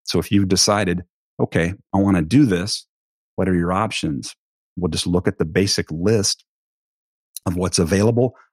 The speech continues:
I'm not gonna go into detail here 'cause this is way off into the weeds. These are your options. C Corp, S Corp, L L C, which is the one Dave asked me about, limited partnership. Those are the three best because they're separate legal entities.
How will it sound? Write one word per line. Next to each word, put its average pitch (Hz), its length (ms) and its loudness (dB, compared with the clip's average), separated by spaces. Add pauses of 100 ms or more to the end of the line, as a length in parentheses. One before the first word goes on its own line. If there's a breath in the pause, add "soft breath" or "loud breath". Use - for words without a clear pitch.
I'm 104 120 4
not 98 180 2
gonna 120 140 2
go 107 220 2
into 104 160 4
detail 85 420 -2
here 110 140 0
'cause 90 260 -2
this 107 220 2
is 95 120 0
way 98 280 2
off 92 240 -4
into 98 140 2
the 85 120 -2
weeds. 78 400 -6 (180)
These 104 180 -2
are 107 60 6
your 90 160 2
options. 67 440 -8 (320)
C - 240 2
Corp, 104 360 -2 (320)
S 87 180 -2
Corp, - 300 -6 (640)
L 82 180 2
L 98 120 0
C, 82 360 0 (140)
which 92 160 -6
is 78 120 -2
the 82 80 -2
one 85 280 2 (280)
Dave 85 220 2
asked 76 220 -2
me 69 80 -8
about, 69 260 -8 (460)
limited 92 360 2
partnership. 85 560 -4 (640)
Those 92 180 0
are 90 80 2
the 85 120 0
three 90 240 2
best 82 440 -2 (140)
because 95 280 -2
they're 90 140 -2
separate - 500 0
legal 95 440 0
entities. - 580 -4